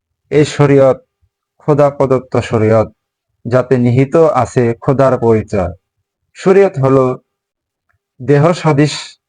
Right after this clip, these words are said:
এবং মারিফাত হলো আত্মসাদিশ, আত্মার সাদিশ।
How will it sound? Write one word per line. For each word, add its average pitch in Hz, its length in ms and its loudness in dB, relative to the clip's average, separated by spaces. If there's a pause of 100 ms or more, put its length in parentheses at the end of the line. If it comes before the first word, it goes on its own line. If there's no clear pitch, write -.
(160)
এবং 123 380 -4 (360)
মারিফাত 156 480 -2
হলো 131 400 0 (300)
আত্মসাদিশ, 113 960 -4 (480)
আত্মার 143 520 -2
সাদিশ। 113 600 -6